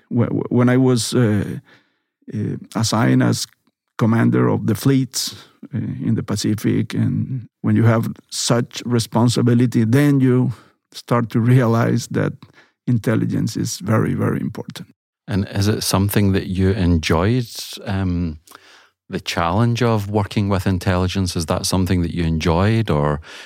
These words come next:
Speaker 2: I guess every commander would love to know everything, but there's a degree of unpredictability and there's an information landscape that you are trying to wrestle with. Yeah, hel-, help us understand,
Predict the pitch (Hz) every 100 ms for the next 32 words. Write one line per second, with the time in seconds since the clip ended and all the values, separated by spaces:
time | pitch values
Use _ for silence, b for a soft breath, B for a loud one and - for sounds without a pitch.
0 | B - 87 82 82 87 90 87 - 82
1 | 82 82 82 80 78 76 80 80 78 80
2 | - 82 80 - 80 80 92 98 90 87
3 | 85 82 _ b b b - 87 82 80
4 | 73 80 - 80 85 85 80 78 - 82
5 | 85 87 80 - - 73 80 85 80 87
6 | 82 80 78 76 73 71 69 - - -
7 | 78 80 - 87 82 87 78 80 76 -
8 | 82 73 71 73 78 82 - - 80 78
9 | - - 73 80 78 76 78 73 73 73
10 | B B B B B B - 76 - 82
11 | 80 82 76 73 82 - 98 92 90 85
12 | - 85 85 107 95 113 117 131 113 98
13 | - 78 80 78 78